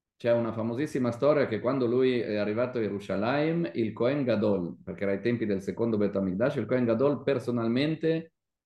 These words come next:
è a-, è uscito fuori dal Bet Hamikdash per ri-, fare una impressione ad Alessandro Magno, perché il Cohen Gadol, tra, tra le altre cose, doveva essere molto bello.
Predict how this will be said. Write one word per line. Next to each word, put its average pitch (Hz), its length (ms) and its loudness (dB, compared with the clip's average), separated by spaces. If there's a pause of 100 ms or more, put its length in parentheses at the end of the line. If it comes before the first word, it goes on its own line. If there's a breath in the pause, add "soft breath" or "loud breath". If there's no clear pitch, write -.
(260)
è 107 100 0
a-, 113 220 4
è - 80 4
uscito 120 540 4
fuori 127 460 6
dal 104 600 2 (720)
Bet 117 280 2
Hamikdash 107 800 4
per 214 640 6 (360)
ri-, 123 460 2
fare 170 300 6
una 135 260 6
impressione 131 840 6
ad 98 100 0
Alessandro 104 480 2
Magno, 104 280 0
perché 107 200 -6
il 101 80 -2
Cohen 110 160 2
Gadol, 104 300 2
tra, 101 260 0
tra 104 140 -2
le 110 100 2
altre 107 280 -2
cose, 131 240 0
doveva 110 240 0
essere 110 240 0
molto 110 320 0
bello. 92 520 -2